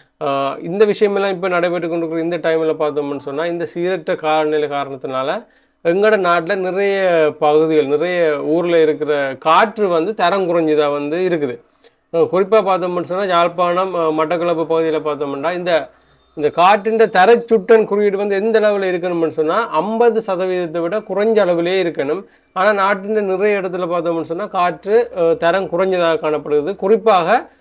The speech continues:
யாழ்ப்பாணம், மட்டக்களப்பு ஆகிய பகுதியில பார்த்தோம்னு சொன்னா, நூற்றி இருபதுல இருந்து நூற்றி முப்பதாக பதிவாயிருக்குது. அதாவது, இந்த காற்றின் தரச்சுட்டன் குறியீடு வந்து ஐம்பதை விட குறைஞ்ச அளவில்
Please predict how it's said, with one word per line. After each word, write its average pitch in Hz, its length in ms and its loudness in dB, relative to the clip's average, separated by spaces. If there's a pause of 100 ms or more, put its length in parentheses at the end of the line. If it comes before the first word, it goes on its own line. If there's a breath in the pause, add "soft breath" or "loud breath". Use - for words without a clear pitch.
(140 soft breath)
யாழ்ப்பாணம், 214 600 4
மட்டக்களப்பு 185 420 -2
ஆகிய 185 240 2
பகுதியில 175 420 -2
பார்த்தோம்னு 156 480 0
சொன்னா, 151 300 -4
நூற்றி 214 520 -2
இருபதுல 202 360 0
இருந்து 196 300 0
நூற்றி 220 440 -2
முப்பதாக 208 680 0
பதிவாயிருக்குது. 185 580 -2
அதாவது, 156 460 -2 (340 soft breath)
இந்த 156 220 0 (600)
காற்றின் 185 420 0
தரச்சுட்டன் 190 880 0
குறியீடு 185 420 -4
வந்து 175 280 -2
ஐம்பதை 208 580 2
விட 208 140 0
குறைஞ்ச 202 320 -2
அளவில் 180 280 -2